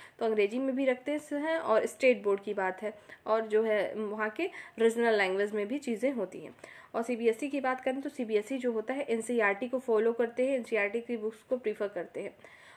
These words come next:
और जितने भी कॉम्पिटिटिव एग्जाम होते हैं, अधिकतर कैंडिडेट जो होता है पहले एनसीईआरटी को ही प्रेफर करते हैं, क्योंकि उसकी जो चीज़ें होती हैं, जो मैटर होता है, वो बहुत ही ऑथेंटिक माना जाता है। आइए अब सबसे पहले हम ये जान लेते हैं यहाँ पर, अम,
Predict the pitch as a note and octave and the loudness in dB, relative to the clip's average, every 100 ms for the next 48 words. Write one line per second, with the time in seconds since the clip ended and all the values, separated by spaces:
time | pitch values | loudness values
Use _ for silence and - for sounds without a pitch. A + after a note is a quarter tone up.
0 | - A3 A3+ B3 C4+ C4+ B3 A3+ A3+ A3+ | -4 -2 -2 2 0 2 -2 0 0 0
1 | B3+ A3+ A3+ A#3 A#3+ G#3+ G3 A3 C#4+ D#4+ | -2 -2 -2 -2 -2 -2 -2 -2 -4 -6
2 | - - - G#3+ A#3 D4 C#4 A3 G#3+ G#3 | -16 -12 -4 -4 2 2 4 2 2 4
3 | G#3+ G#3 G#3+ G#3 A#3 A#3+ A#3+ G#3 G#3 A3 | 2 2 -2 -2 -2 0 2 2 0 -2
4 | G#3+ G3 A#3 A#3 A3+ A#3 A3 A3 G#3 G#3 | -2 0 -2 -4 -4 -2 -2 0 0 0
5 | G3+ D4 D#4 B3 B3+ A#3+ - C4+ A#3+ B3 | -2 -4 -4 -4 -2 -4 -4 -4 0 0
6 | A#3 G#3 A#3+ A#3 A3 A#3 A3+ G#3+ G3 A#3+ | -2 -2 0 0 -2 -2 -2 -2 -2 0
7 | A3 G3+ A3 A3 A3 A3 A3 G#3 G3+ F#3+ | -2 0 0 0 -2 -4 -2 -2 -2 -4
8 | G3 G3 F#3 F3+ F#3+ G3 - G3 A3 - | -4 -4 -6 -6 -8 -10 -12 -14 -16 -20
9 | - - - - A3 C4 D#4+ D#4+ C4 D#4 | -20 -20 -20 -2 0 2 -2 -2 -2 -2
10 | D4 C#4 C#4+ C#4+ B3 C4+ B3 G#3+ G#3 G3+ | 0 0 -2 -2 0 0 0 -2 -2 -2
11 | A3 E4+ - - - - - A3 A#3 A#3 | -4 -4 -8 -18 -20 -20 -8 -4 -2 -2
12 | E4 F#4 G#3+ G3 | -4 -2 -4 -4